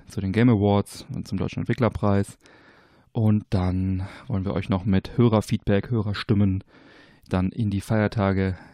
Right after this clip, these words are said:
entlassen. Die nächste reguläre Ausgabe des Männerquatsch-Podcast erscheint dann am dritten Montag im Januar. Und damit läuten wir dann Season drei ein.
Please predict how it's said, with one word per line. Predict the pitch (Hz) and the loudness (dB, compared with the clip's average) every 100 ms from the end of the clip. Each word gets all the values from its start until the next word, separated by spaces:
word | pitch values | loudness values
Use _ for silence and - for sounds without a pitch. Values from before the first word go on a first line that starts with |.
| _ | _
entlassen. | 120 143 110 113 - 120 113 - _ | 0 2 2 0 2 0 0 -6 _
Die | 117 | 4
nächste | 107 120 - 110 107 95 | 6 6 4 4 4 0
reguläre | 101 156 139 113 113 110 - | 2 4 4 4 2 0 0
Ausgabe | 104 - 101 98 98 92 - | -2 0 0 2 0 -4 -8
des | 101 | -6
Männerquatsch-Podcast | 101 95 - 101 - - - 107 98 - | -2 -4 -6 -12 -8 -10 -8 -6 -6 -4
erscheint | - 101 98 | -4 -2 -2
dann | 101 | -2
am | 95 95 92 | -4 -6 -2
dritten | 110 110 127 117 - | 0 0 0 -2 -2
Montag | 107 101 110 113 113 104 | -4 0 2 2 0 -4
im | 98 95 - | -6 -8 -8
Januar. | 110 104 156 170 165 165 - - _ | -2 0 2 4 2 0 -6 -20 _
Und | 104 95 | -10 -4
damit | 101 101 104 92 | 0 2 2 0
läuten | 95 95 95 | -2 -2 -4
wir | |
dann | 92 95 92 _ | -4 -4 -8 _
Season | - 104 104 92 - | -6 -4 -2 -4 -6
drei | - - | -8 -8
ein. | - - | -10 -18